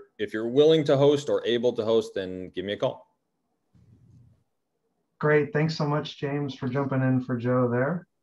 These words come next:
Speaker 1: Yep.
Speaker 2: All right. Next up on the agenda is the section rep report.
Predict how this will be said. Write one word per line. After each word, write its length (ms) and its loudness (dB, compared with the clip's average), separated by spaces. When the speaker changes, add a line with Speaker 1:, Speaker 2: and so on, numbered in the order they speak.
Speaker 1:
Yep. 260 -2
Speaker 2:
All 60 -8
right. 380 -2
Next 340 -2
up 180 2
on 100 4
the 140 0
agenda 340 -2
is 140 -4
the 100 -10
section 500 -4
rep 360 0
report. 600 2